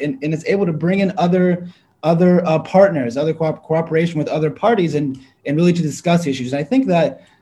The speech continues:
even though it doesn't seem like it, in Israeli politics, there are a lot of co-, there is a lot of cooperation between left and right, Arab and Jewish parties, ultra-Orthodox and secular parties that really do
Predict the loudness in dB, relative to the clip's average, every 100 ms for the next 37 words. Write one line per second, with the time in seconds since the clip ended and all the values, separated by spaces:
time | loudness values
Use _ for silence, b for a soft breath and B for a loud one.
0 | _ 0 4 4 4 2 0 0 0 0
1 | -2 0 2 0 -2 -4 -4 -4 -2 -2
2 | -2 0 0 0 2 2 -2 -8 -6 -2
3 | 2 4 4 2 -2 0 2 0 -2 0
4 | 0 2 4 4 4 0 0 -4 -2 -4
5 | -4 -6 -4 -2 0 0 -2 -4 -2 0
6 | 0 -4 b b b 2 2 2 0 0
7 | -4 -2 -2 0 0 -2 -4 -4 -2 -2
8 | -2 -2 -4 -4 -8 -6 -6 -4 -6 -4
9 | -2 -2 -6 -10 b b b -2 0 2
10 | 2 2 2 4 4 0